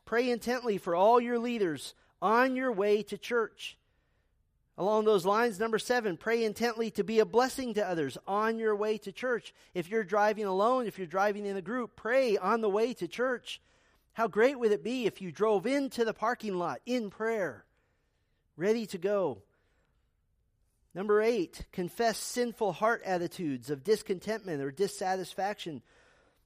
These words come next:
Don't come to the church upset with somebody. Don't come to the church upset with the leaders. Don't come to the church upset with the church. Come content and satisfied. Number nine, confess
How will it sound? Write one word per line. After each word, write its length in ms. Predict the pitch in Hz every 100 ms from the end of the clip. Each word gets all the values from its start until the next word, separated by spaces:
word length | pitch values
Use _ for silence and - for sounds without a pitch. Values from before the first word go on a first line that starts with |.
| _ _ -
Don't 180 | 240 240
come 220 | 226 202
to 80 | 175
the 80 |
church 500 | 165 220 190 - - - _ -
upset 480 | 214 - 226 220
with 160 | 190 180
somebody. 520 | - 220 196 170 143
Don't 200 | 185 202
come 160 | 190 208
to 80 | 190
the 80 |
church 300 | - 208 -
upset 340 | 196 - 214 -
with 80 | 180
the 80 |
leaders. 360 | 208 220 190 147
Don't 200 | 214 208
come 140 | 202
to 80 | 202
the 80 | 190
church 320 | 202 202 -
upset 340 | 190 - 214 175
with 100 | 175
the 40 |
church. 560 | 170 226 190 - - - _ _ _ _ _ _ _ _ _ _ _ _ _ _ _ _ _ _ -
Come 400 | 202 196 175 143 156 -
content 600 | 180 170 220 220 151 - 202
and 100 | 123
satisfied. 800 | 202 214 214 - 170 143 110 104 _ _ _ _ _ _ _ _ _ _ _ _ _
Number 200 | 170 220
nine, 420 | 214 220 220 185 156
confess 500 | 185 170 226 190